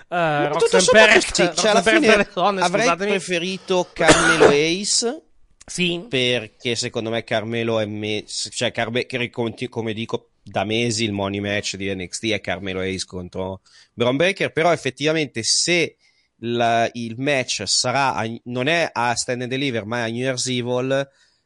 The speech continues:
Speaker 2: forse è meglio dalla Waller che diventa un, un mero più uno. Per
Speaker 1: Sì,
Speaker 2: quanto comunque
Speaker 1: match di
Speaker 2: Waller
Speaker 1: transizione, sì, avversario di transizione.
Speaker 2: Esatto, per, esatto, per quanto comunque Waller, comunque forse tra i personaggi di N X T,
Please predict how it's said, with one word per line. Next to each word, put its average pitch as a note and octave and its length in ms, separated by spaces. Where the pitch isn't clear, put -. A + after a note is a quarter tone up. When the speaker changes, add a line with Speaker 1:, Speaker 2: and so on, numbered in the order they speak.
Speaker 2:
forse F3+ 560
è C#3+ 60
meglio C3 200
dalla B2 280
Waller A#2 440
che G#2+ 200
diventa G#2 380
un, G#2 300
un G#2+ 140
mero G#2+ 220
più A2 180
uno. G#2 220
Per C#3 140
Speaker 1:
Sì, - 40
Speaker 2:
quanto E3 220
comunque E3+ 240
Speaker 1:
match - 120
di - 60
Speaker 2:
Waller - 180
Speaker 1:
transizione, D#3+ 480
sì, D#3 140
avversario D3 640
di D#3+ 60
transizione. C#3 140
Speaker 2:
Esatto, A#2+ 280
per, B2 180
esatto, A#2+ 380
per B2 180
quanto D#3+ 260
comunque D3+ 380
Waller, C#3 640
comunque C#3 520
forse B2+ 520
tra A#2 160
i B2 80
personaggi A#2+ 640
di A#2 100
N B2+ 140
X - 160
T, G#2 280